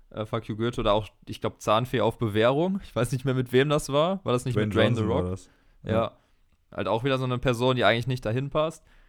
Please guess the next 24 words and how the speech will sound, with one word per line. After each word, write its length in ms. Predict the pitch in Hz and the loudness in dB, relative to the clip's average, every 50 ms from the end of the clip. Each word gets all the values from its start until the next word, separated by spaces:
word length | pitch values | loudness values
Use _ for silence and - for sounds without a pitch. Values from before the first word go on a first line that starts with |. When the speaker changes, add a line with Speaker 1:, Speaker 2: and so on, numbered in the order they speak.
| _ _ _ _ _ _ | _ _ _ _ _ _
Speaker 1:
Und 220 | - 107 120 127 | -4 -2 -2 -2
ich 240 | 123 123 - - _ - | -2 -4 -6 -12 _ -20
finde 380 | - - - 156 175 185 170 143 | -14 -6 -4 -2 0 2 4 6
halt, 280 | 143 160 175 190 - - | 6 6 4 2 -2 -4
ich, 180 | - 127 - - | -6 -6 -4 -4
also 160 | 113 113 123 | -2 0 0
was 120 | 120 120 - | 0 0 2
sehr 140 | 127 131 | 2 0
Positives 560 | 135 - 160 160 165 151 143 - 131 117 113 - | 0 0 -4 -4 -4 -4 -6 -8 -8 -10 -8 -8
für 100 | - 113 | -6 -6
den 140 | 113 113 | -6 -6
Film, 400 | 110 - 120 117 117 135 151 160 - - - _ _ _ _ | -6 -4 -2 -2 -2 -2 -4 -8 -10 -14 -20 _ _ _ _
der 140 | - 110 113 | 0 2 2
hat, 300 | 123 135 135 - - - - - | 2 2 0 -6 -16 -12 -10 -6
ähm, 480 | 113 120 120 117 117 117 113 113 - - - - - _ - - - _ | -4 -4 -4 -4 -4 -6 -8 -10 -12 -14 -20 -20 -20 _ -20 -20 -18 _
also 200 | - 110 110 104 | -8 -8 -6 -4
der 480 | 104 120 117 127 143 151 151 151 - - | 0 2 4 6 6 6 4 0 -2 -4
Film 320 | - - 147 147 147 135 | -6 -4 -4 -2 -2 -4
bricht 260 | 123 135 147 - - | -4 -6 -6 -6 -2
ja 80 | 127 110 | -2 0
auch 120 | 110 131 123 | 0 0 -2
mit 160 | 143 123 131 | -6 -8 -8
so 80 | 135 | -8
einem 400 | 131 127 127 120 117 117 110 92 | -6 -6 -4 -6 -6 -6 -8 -12